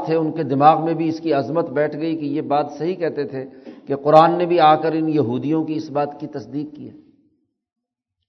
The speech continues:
تو تصدیق تو ہو گئی مجموعی طور پر، لیکن ہوا کیا؟ مدینہ منورہ میں ابتدائی سترہ مہینے حضور صلی اللہ علیہ وسلم نے،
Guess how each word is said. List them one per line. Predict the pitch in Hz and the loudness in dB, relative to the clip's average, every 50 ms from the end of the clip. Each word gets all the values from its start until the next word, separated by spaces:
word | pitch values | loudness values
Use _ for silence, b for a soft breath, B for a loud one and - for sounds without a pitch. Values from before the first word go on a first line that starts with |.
| _ _ | _ _
تو | - 143 | -10 -10
تصدیق | 139 - 165 151 117 110 127 170 196 208 208 - - - | -6 -2 -2 -2 -2 0 0 2 2 2 0 -2 0 0
تو | 185 | 2
ہو | 151 156 180 180 160 | 4 4 2 2 2
گئی | 160 151 | 2 2
مجموعی | 147 143 127 127 147 156 143 | 2 0 0 0 -2 -2 -2
طور | - 123 107 101 | -4 -6 -6 -6
پر، | - - - - - - - _ _ _ _ _ _ _ _ _ _ _ _ _ _ _ _ _ _ _ _ _ - | -8 -12 -16 -18 -20 -20 -20 _ _ _ _ _ _ _ _ _ _ _ _ _ _ _ _ _ _ _ _ _ -10
لیکن | 101 123 147 147 196 190 | -4 -4 -2 0 0 0
ہوا | 165 139 151 170 190 196 | 2 2 4 4 4 4
کیا؟ | - - - 175 - - - - - - - - _ - _ _ _ _ _ _ _ _ _ _ _ _ _ _ _ _ _ _ _ _ _ _ _ | 4 2 -2 -2 -2 -6 -12 -16 -18 -20 -20 -20 _ -20 _ _ _ _ _ _ _ _ _ _ _ _ _ _ _ _ _ _ _ _ _ _ _
مدینہ | 98 107 123 123 143 165 190 214 220 | -8 -6 -4 -2 -2 0 2 2 2
منورہ | 220 196 175 160 160 160 151 139 | 4 2 2 2 4 2 2 2
میں | 123 117 110 110 - - - - - - - - _ _ _ - | 0 -4 -8 -10 -14 -18 -20 -20 -20 -20 -20 -20 _ _ _ -6
ابتدائی | 160 143 - - 147 156 165 185 202 214 226 208 | -6 -6 -4 -4 2 4 6 6 6 4 2 -2
سترہ | - - 170 - - 202 208 208 | -2 -4 -6 -2 4 6 6 6
مہینے | 190 175 156 151 175 190 202 190 | 6 4 0 0 0 0 0 0
حضور | 170 147 143 139 135 180 196 202 | 0 0 -2 0 0 2 2 0
صلی | 180 - 175 160 156 | 0 0 -2 -2 -2
اللہ | 151 151 160 175 | -2 -2 0 2
علیہ | 180 170 151 147 | 2 2 2 0
وسلم | 143 - 147 151 160 175 175 165 | -4 -4 -4 -2 -2 -2 -2 -2
نے، | 143 113 | -8 -8